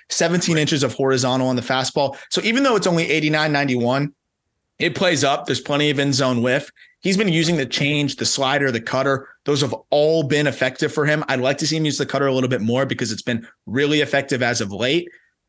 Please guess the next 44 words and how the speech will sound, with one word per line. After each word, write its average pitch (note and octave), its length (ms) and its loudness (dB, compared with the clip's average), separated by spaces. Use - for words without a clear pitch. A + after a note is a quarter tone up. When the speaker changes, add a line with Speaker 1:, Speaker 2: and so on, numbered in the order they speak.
Speaker 1:
But E3 340 -2
this F3 240 0
is G#3+ 100 2
a F#3+ 60 2
guy E3+ 240 2
that D3 200 0
his D3+ 220 0
ceiling G3+ 320 2
and D#3 100 0
floor F3+ 280 0
are B2 120 0
very E3 300 2
close, F3+ 580 0
and E3+ 120 2
that's D#3+ 180 0
a D#3 80 2
good C#3 220 -2
thing - 280 -10
because D#3 180 0
that's D3+ 160 0
what C#3 100 0
he C3+ 60 2
was C3 140 0
drafted A#2 440 -2
to G#2 80 -4
be, F#2+ 280 -8
as B2+ 220 0
a A#2+ 240 0
number D3 280 0
four C#3 280 0
type B2 260 -2
starter. G#2 540 -4
You D3 120 0
hope E3 220 -2
that D#3 100 0
maybe D3 240 0
he C#3+ 140 0
ticks - 260 -2
up D3 160 0
and D3 80 0
he's B2+ 120 -2
a C3 40 0
number B2+ 200 0
three, D#3+ 440 -2